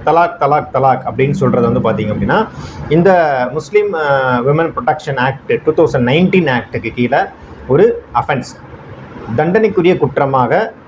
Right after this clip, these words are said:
அறிவிக்கப்பட்டுள்ளது நம்ம பார்த்தோம். இந்த,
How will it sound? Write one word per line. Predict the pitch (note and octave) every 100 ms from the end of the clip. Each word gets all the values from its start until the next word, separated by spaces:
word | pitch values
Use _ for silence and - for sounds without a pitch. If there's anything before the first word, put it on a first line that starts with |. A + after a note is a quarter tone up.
| -
அறிவிக்கப்பட்டுள்ளது | C#3 D3 C3+ A2+ A2 G#2+ A2 D#3+ C#3 G2+
நம்ம | F#2+
பார்த்தோம். | F2+ F#2 - G2+ - - - - - - - - - - - - - - -
இந்த, | E3+